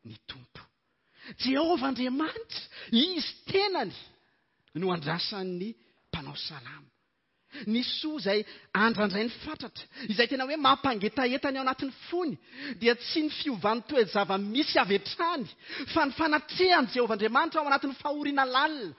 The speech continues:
izay misy azy. Ary ny hoe fanatrehan'i Jehovah dia midika fa tena nangetaheta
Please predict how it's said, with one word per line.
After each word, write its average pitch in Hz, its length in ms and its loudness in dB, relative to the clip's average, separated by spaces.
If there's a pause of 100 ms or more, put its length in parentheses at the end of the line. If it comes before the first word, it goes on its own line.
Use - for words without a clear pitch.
(340)
izay 170 240 -2
misy 165 300 -8
azy. 180 320 -10 (1160)
Ary - 160 -6
ny 196 100 -6
hoe 247 100 -10
fanatrehan'i 190 520 -10
Jehovah 151 480 -8
dia 135 300 -8 (320)
midika - 540 -12 (600)
fa - 120 -12
tena 156 180 -6
nangetaheta 139 960 -10